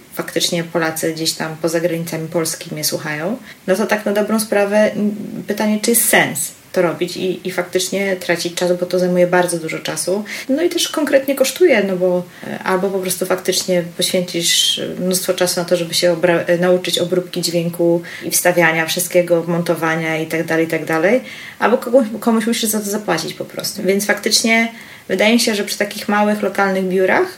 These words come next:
to warto by było się skupić na jakichś działaniach, które są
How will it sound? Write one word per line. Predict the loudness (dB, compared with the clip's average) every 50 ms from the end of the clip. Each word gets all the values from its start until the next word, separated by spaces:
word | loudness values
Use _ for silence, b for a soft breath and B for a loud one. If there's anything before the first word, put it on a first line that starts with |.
| -20 -10 -4
to | -2 -2 0
warto | 2 4 4 4 4 4 2
by | 2 2
było | -2 0 0 2 2 2
się | 2 0 -2
skupić | -2 -2 -4 -2 -2 -2 -2 0
na | 0
jakichś | -2 0 -2 -4 -2
działaniach, | 0 0 0 2 2 2 2 2 2 2 0 0 -2 -6 -12 -20 -20 -18
które | -18 -10 -4 -2 -2 0 2 2 4 4 2 2
są | 0 0 0 0 0 0 0 0 0